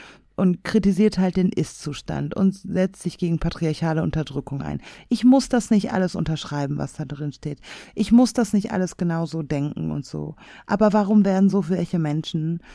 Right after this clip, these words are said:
mit so viel Hass konfrontiert und mit so viel Gegenwehr? Warum wird Menschen nicht erstmal zugehört, wenn sie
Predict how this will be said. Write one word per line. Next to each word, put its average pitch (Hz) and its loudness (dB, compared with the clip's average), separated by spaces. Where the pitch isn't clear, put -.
mit 185 0
so 196 0
viel 170 2
Hass 190 0
konfrontiert 160 -6
und 180 0
mit 175 2
so 175 -4
viel 165 -2
Gegenwehr? 175 4
Warum 180 4
wird 196 4
Menschen 180 2
nicht 165 -2
erstmal 170 -2
zugehört, 156 0
wenn 170 2
sie 165 -2